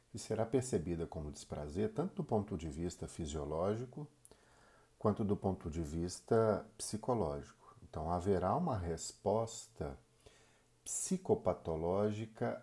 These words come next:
a essa nova exigência. Essa acomodação pode ser transitória, o sujeito ele vai perceber isso, reage a isso, e ao longo de um tempo ele se adapta. Eu imagino que a maioria das pessoas farão isso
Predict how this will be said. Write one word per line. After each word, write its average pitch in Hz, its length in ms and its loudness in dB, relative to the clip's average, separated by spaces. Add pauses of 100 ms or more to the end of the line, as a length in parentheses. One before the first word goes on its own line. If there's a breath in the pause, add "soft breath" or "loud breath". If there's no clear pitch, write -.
a 101 220 2
essa 90 420 -2
nova 87 440 0
exigência. 101 1040 -4
Essa 123 540 2
acomodação 82 760 -2
pode 80 240 -4
ser - 200 -8
transitória, 82 840 0 (960 loud breath)
o - 20 -20
sujeito 80 500 -4
ele 78 180 -2
vai 78 360 0
perceber 82 760 -2 (200)
isso, 78 220 -10
reage 87 600 4
a 76 80 -4
isso, 76 460 -10 (580 loud breath)
e 92 80 0
ao 82 120 4
longo 85 320 2
de 78 120 -4
um 80 120 -4
tempo 78 280 -6
ele 80 160 -2
se - 200 -4
adapta. 80 540 -4
Eu 127 60 0
imagino 82 400 -4
que - 120 -12
a 85 40 -2
maioria 82 480 0
das 85 200 -4
pessoas - 440 -6
farão 78 460 -4
isso 87 420 -8